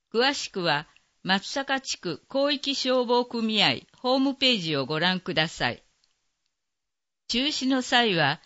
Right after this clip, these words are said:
松坂地区広域消防組合ホームページに掲載します。松坂消防で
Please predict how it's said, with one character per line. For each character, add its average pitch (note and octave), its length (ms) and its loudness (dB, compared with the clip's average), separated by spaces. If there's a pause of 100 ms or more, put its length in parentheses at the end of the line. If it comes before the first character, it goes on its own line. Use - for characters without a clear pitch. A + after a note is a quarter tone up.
(160)
松 F#3 180 -2
坂 C#4 380 -6
地 - 160 -10
区 F#3 160 -6
広 C4+ 320 2
域 C4+ 220 -6
消 B3+ 260 2
防 B3 240 4
組 A3+ 380 0
合 D3 220 2 (180)
ホ C4 200 0
ー - 20 2
ム C#4+ 180 -2
ペ C4 200 2
ー G#3+ 40 0
ジ E3 160 -4
に C#3 120 -2
掲 G#3 220 2
載 F#3+ 280 0
し - 160 -8
ま E3+ 180 -4
す。 - 260 -16 (1300)
松 G#3 140 2
坂 A#3+ 400 -2
消 G#3+ 340 -2
防 G3 280 0
で E3+ 320 0